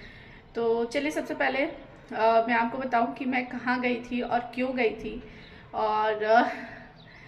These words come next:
और बाद बाकी सारी चीज़ें भी। So everyone,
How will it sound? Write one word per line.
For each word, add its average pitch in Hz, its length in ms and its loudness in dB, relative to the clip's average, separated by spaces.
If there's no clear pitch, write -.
और 247 160 2
बाद 233 220 6
बाकी 220 280 -2
सारी 202 240 0
चीज़ें 202 300 -8
भी। 226 260 -8
So - 160 8
everyone, 330 560 12